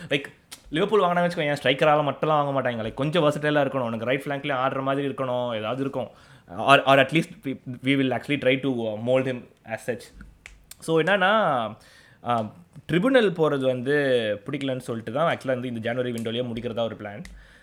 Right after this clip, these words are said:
But ஆனா, இப்போ கண்டிப்பா ட்ரிபியூனல் போயே ஆகணும்னு இருக்குது. But there are reports that which are also coming out, like, you know, இப்போ ஃபீ அக்ரி பண்ணதை வச்சு நம்ம, நம்ம வந்து சம்மர்ல வந்து முடிச்சுக்கலாம்,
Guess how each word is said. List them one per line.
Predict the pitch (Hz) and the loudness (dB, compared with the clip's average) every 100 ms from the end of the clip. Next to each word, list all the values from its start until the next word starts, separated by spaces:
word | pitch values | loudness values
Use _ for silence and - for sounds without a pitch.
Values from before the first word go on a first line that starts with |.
| _ | _
But | 120 117 | 0 2
ஆனா, | 123 139 | 2 2
இப்போ | 120 120 113 104 | 0 -2 -2 -2
கண்டிப்பா | 117 123 135 | -2 0 0
ட்ரிபியூனல் | 131 131 127 | 0 -2 0
போயே | 123 135 | 2 2
ஆகணும்னு | 123 120 113 | 2 -2 -6
இருக்குது. | 107 120 | -6 -4
But | 151 123 | 0 2
there | 123 | 2
are | 117 | 2
reports | 117 147 143 | 0 -2 -2
that | - 117 | -6 -8
which | 113 | -4
are | 117 | -2
also | 117 113 | -2 -4
coming | 117 123 | -4 -2
out, | 120 110 | -4 -4
like, | 113 104 | -6 -6
you | 107 | -8
know, | 107 123 _ - - | -8 -10 _ -20 -12
இப்போ | 127 135 | -8 -4
ஃபீ | 117 143 | -2 0
அக்ரி | 139 135 | 0 0
பண்ணதை | 127 123 117 | 0 0 -2
வச்சு | 117 | -4
நம்ம, | 147 110 | -4 -6
நம்ம | 78 107 | -8 -8
வந்து | 107 117 | -8 -8
சம்மர்ல | 113 117 110 104 | -6 -4 -4 -4
வந்து | 107 | -6
முடிச்சுக்கலாம், | 110 113 113 104 104 | -8 -8 -10 -10 -8